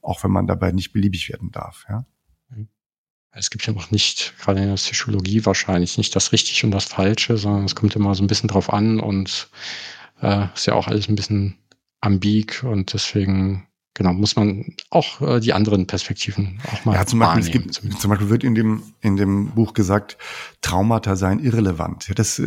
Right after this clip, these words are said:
Speaker 1: das, das, davon bin ich nicht überzeugt,
Speaker 2: Mhm.
Speaker 1: ja. Äh, ich glaube nicht, dass Traumata determinieren. Es sind nicht alle,
Speaker 2: Mhm.
Speaker 1: äh, aufgrund eines Traumata, äh, Traumas, ähm, haben nicht alle dieselbe Zukunft, ja, sondern, ähm, da können sich welche,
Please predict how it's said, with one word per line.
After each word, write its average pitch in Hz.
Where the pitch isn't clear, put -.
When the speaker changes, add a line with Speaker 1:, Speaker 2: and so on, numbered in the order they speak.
Speaker 1:
das, 98
das, 107
davon 110
bin 113
ich 104
nicht 117
überzeugt, -
Speaker 2:
Mhm. 107
Speaker 1:
ja. 101
Äh, 101
ich -
glaube 98
nicht, 113
dass 104
Traumata 98
determinieren. 98
Es -
sind 110
nicht -
alle, 104
Speaker 2:
Mhm. 98
Speaker 1:
äh, 101
aufgrund -
eines 95
Traumata, 101
äh, -
Traumas, 104
ähm, 95
haben 98
nicht 98
alle 104
dieselbe 101
Zukunft, -
ja, 95
sondern, 92
ähm, 92
da 95
können 98
sich 95
welche, 101